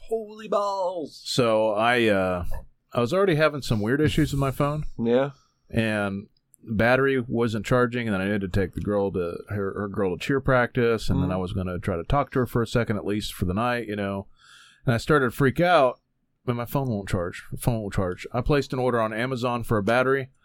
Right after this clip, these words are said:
Speaker 1: Uh-huh.
Speaker 2: and then I went to the, well, I can say who I'm with. I'm with Sprint, right?
Speaker 1: Right.
Speaker 2: So I went to the Sprint store looking to see if they had a battery, and I was like, "I can probably cancel the order on Amazon,
Speaker 1: Yeah.
Speaker 2: depending, right?"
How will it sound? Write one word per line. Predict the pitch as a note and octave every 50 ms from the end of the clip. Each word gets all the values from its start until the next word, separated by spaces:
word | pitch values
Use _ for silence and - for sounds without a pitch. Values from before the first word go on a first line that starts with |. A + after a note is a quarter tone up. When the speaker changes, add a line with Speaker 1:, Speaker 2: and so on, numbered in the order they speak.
| -
Speaker 1:
Uh-huh. | A2+ A2+ A#2 A#2+ A#2+ A#2+ - -
Speaker 2:
and | - A#2+ B2 A#2+
then | B2 B2
I | A#2+ A#2
went | A2+ A#2 A#2 G#2 -
to | - A#2+ G#2
the, | G2+ G2+ G2+ G2 G2 G2 F#2+ - - - _ -
well, | F#2+ F#2 F2 E2 F2
I | F#2
can | F#2 F#2 -
say | - - G2 F#2 F2+
who | F2+ G2 F#2+
I'm | F2
with. | F2+ E2 F2 G#2
I'm | G#2+
with | G#2 G2 -
Sprint, | - - A2 G2 E2+ F2 -
right? | E2+ F2 F2+ F#2 - -
Speaker 1:
Right. | - A2 G#2+ A2 A2+ G#2+ - _ _ _
Speaker 2:
So | - D#3 C3
I | C3
went | C3 B2
to | B2
the | A#2+ A#2+
Sprint | - - D#3 C#3 C3
store | - - C3+ A#2+ A2+ A2+ A2+
looking | A#2 A2+ - A#2+
to | G#2+ G2+
see | - A#2+
if | G#2+ -
they | - F3 F#3
had | E3 C#3+ B2+
a | A#2
battery, | G#2 G#2+ G#2 G#2 G#2 G#2
and | G2+
I | G#2
was | G2+ G#2
like, | G2+ - B2
"I |
can | A2 - A2
probably | - - B2+ A#2 A2+ A2
cancel | - - - A2+ A2 - - G2+
the | G2 G2+
order | G#2 G2+ G#2 G#2 G2+ G2 G2 G2 G2 G2 - _ - - - - -
on | G#2 G2
Amazon, | G2 G2 G2+ G2+ G2 F2 F#2 F2 F2 F2 E2+ F2+ - - - - - - - - - _ _ _ _ -
Speaker 1:
Yeah. | - A2+
Speaker 2:
depending, | - A2+ G#2+ F#2 F#2+ F2+
right?" | F2 F2+ F#2 F#2+ G2+